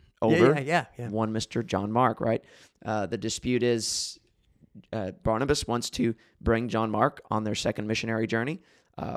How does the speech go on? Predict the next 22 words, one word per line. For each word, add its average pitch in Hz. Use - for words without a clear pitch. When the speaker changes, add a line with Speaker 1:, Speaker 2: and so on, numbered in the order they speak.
Speaker 2:
Paul 101
does 117
not. 165
In 101
fact, 107
he 131
is 131
adamant 147
that, 107
uh, -
that 107
he 110
should 104
not 107
go 120
with 117
them 131
because 143
on 104
their 107
previous 156
journey, 110